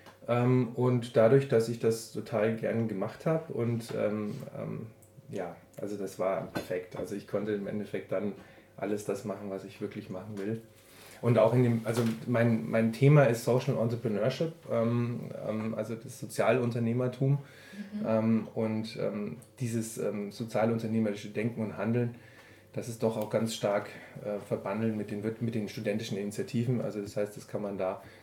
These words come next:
Speaker 1: ganz gut beobachten. Ähm, und, ähm, daher auch mein wissenschaftliches Interesse sozusagen, äh, wurde dadurch, äh, gestillt und ja, und dann hab ich angefangen, so ein Netzwerk ins Leben zu rufen.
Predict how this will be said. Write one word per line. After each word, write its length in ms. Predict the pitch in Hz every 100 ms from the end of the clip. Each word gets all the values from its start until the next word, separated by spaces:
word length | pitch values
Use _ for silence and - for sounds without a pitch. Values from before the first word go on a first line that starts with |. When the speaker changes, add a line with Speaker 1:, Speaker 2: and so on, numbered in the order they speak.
| -
Speaker 1:
ganz 180 | 104 -
gut 160 | 117
beobachten. 640 | 104 110 107 101 - 120 - - - - - - - 107
Ähm, 300 | 101 101 - - - -
und, 360 | 110 104 101 -
ähm, 320 | 101 98 98
daher 560 | - 107 127 117 113 - - 120
auch 160 | 113
mein 220 | 117 104 104
wissenschaftliches 720 | 117 123 110 - 113 110 -
Interesse 480 | 107 107 107 - 110
sozusagen, 640 | 107 - 107 104 98 98 98 - - - - - -
äh, 180 | 113 107
wurde 200 | 117 110
dadurch, 500 | 113 110 117 110 -
äh, 160 | 113 117
gestillt 600 | 113 110 - 131 202 233
und 320 | 165 160 160 - - - -
ja, 200 | 170 165
und 220 | 101 110 113
dann 140 | 131
hab 120 | 147
ich 120 | 147 135
angefangen, 400 | 143 139 143 143
so 80 | 147
ein 80 |
Netzwerk 360 | 143 147 113 104
ins 140 | 110 -
Leben 180 | 107
zu 160 | 110 113
rufen. 300 | 107 104